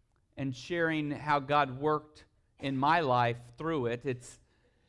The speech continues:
it, we began calling it the school desk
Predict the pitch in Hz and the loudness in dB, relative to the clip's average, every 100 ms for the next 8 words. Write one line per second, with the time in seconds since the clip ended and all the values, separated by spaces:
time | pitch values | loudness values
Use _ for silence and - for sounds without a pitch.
0 | _ _ 143 147 147 147 160 156 - 135 | _ _ 2 2 2 0 0 0 -4 -6
1 | 151 156 175 233 226 175 190 185 180 175 | -4 0 0 2 0 0 0 0 0 -2
2 | - 135 - 226 240 151 131 123 - | -4 -10 -8 -2 0 4 4 4 -6